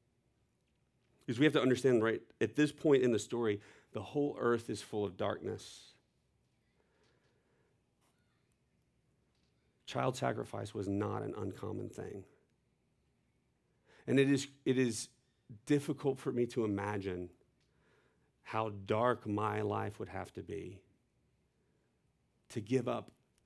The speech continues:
my most prized thing in order to try to find the light.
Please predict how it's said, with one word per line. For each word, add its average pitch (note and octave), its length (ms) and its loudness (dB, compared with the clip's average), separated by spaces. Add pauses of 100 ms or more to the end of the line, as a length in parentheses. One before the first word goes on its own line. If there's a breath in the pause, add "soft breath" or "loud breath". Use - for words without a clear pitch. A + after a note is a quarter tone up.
(260)
my A#2+ 440 0
most B2+ 680 0
prized A2 680 -6
thing F#2+ 480 -6 (1300)
in G#2+ 220 -6
order A#2 300 -2
to G#2+ 160 -10
try - 260 -8
to G#2 80 -6
find G2+ 340 -6
the F#2 60 -4
light. F2+ 480 -8